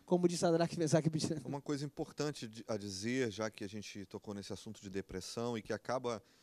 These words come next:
Speaker 2: é, sendo transversal a essa coisa da possessão e tal,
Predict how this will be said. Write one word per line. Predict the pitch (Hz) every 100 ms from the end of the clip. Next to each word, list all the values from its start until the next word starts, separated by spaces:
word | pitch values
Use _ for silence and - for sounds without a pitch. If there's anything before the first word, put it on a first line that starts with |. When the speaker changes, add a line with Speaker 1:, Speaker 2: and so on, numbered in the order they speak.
| _ -
Speaker 2:
é, | 101 104 104 98
sendo | - 110 107 104
transversal | - 113 110 107 98 - 107 123 107
a |
essa | 98 -
coisa | - 95
da | 95
possessão | - 95 95 - 101 101 95
e |
tal, | - 110 117